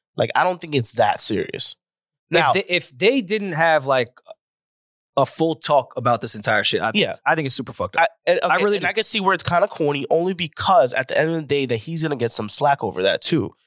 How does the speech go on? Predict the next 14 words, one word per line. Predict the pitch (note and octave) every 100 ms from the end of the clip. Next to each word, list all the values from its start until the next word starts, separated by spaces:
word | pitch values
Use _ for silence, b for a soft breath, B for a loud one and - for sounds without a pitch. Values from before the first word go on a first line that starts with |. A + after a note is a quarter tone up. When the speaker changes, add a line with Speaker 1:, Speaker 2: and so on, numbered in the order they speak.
| _
Speaker 1:
They're | B2+
gonna | C#3+ C#3+
make | A2+
fun | - C#3+ D3
of |
his | A#2+ G2
ass. | G2 F2+ G2
Everybody's | A#2 E3 D3+
gonna | C#3 B2+
make | A#2
fun | B2+ A#2+
of |
his | A2+ G2+
ass | G2+ G2+